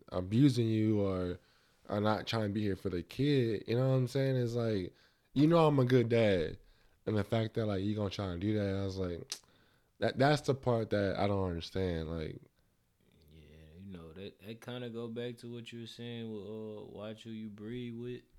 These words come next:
Speaker 2: And, you know, but you can, you can say that,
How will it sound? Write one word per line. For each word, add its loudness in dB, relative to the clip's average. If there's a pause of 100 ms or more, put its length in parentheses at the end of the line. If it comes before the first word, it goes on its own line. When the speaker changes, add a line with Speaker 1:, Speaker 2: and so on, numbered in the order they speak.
(1040)
Speaker 2:
And, -12 (440)
you -14
know, -8
but -8 (360)
you -12
can, -6
you -12
can -8
say -4
that, -4